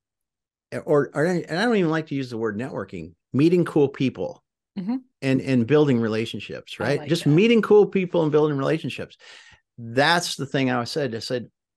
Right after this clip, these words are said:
Speaker 1: "Why the hell are you not meeting more cool people and building better relationships?" That's the thing. Boom.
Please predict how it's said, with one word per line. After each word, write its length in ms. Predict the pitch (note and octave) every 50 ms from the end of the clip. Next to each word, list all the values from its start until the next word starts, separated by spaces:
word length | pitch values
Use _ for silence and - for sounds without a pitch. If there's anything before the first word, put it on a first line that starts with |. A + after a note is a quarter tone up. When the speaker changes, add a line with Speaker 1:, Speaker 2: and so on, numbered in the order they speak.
| _
Speaker 1:
"Why 400 | _ B2 A#2+ A2+ A2 A2+ C3+ D#3
the 100 | F#3 G3+
hell 200 | F3+ F#3 F3+ E3+
are 60 | D#3+ C#3+
you 120 | C3+ C3+
not 240 | C3 B2+ B2+ B2 G#2+
meeting 220 | B2+ B2 A#2+ A2+
more 180 | A2+ A2+ A2 G#2
cool 240 | - - A2+ G#2 G#2
people 380 | - A2+ G#2+ G#2 - A2 G#2
and 80 | G2+ G2
building 260 | G2 G#2 G2+ G#2 G2 F#2+
better 200 | G2 F#2+ F#2+ F#2
relationships?" 800 | F2 F2 F#2 F2+ F2 - - - - - - - - - - _ _ _ _ - - - - _ _ _
That's 320 | B2+ B2 B2+ - - -
the 100 | - A2
thing. 260 | - - G2 D2 - - _ _ _ _ _ _ _ _ _ _ _ _ _ _ _ -
Boom. 300 | F#2+ D#2 - - _